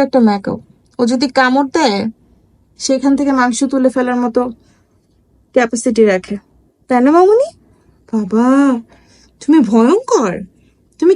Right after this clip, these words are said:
ক্যারাটে শিখেছো? ও বাবা, দেখছেন, ক্যামেরাটা ভাঙতে আসতেছে সে। মামুনি, তোমার বাবা তো আমাকে ফিফটিন প্রো ম্যাক্স কিনে দিবে না, মা। তুমি আমার ক্যামেরাটা ভাঙছো কেন?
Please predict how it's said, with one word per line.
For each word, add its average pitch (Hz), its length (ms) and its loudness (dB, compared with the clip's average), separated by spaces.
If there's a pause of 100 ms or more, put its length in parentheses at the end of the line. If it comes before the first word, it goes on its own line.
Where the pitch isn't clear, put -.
ক্যারাটে 311 380 0 (100)
শিখেছো? 453 460 -2 (300)
ও 359 80 -2 (100)
বাবা, 254 340 -2 (840)
দেখছেন, 233 380 0 (280)
ক্যামেরাটা 269 480 0
ভাঙতে 240 500 0
আসতেছে 196 460 -6
সে। 190 120 -10 (960)
মামুনি, 247 480 2 (2000)
তোমার 254 200 2
বাবা 233 320 2
তো 285 120 -2
আমাকে 277 260 -2 (640)
ফিফটিন 294 360 0
প্রো 302 120 0
ম্যাক্স 311 300 -2
কিনে 339 200 2 (120)
দিবে 359 220 4
না, 240 100 4
মা। 220 180 4 (300)
তুমি 311 180 -2
আমার 349 140 0
ক্যামেরাটা 381 380 2
ভাঙছো 392 380 -2
কেন? 392 140 2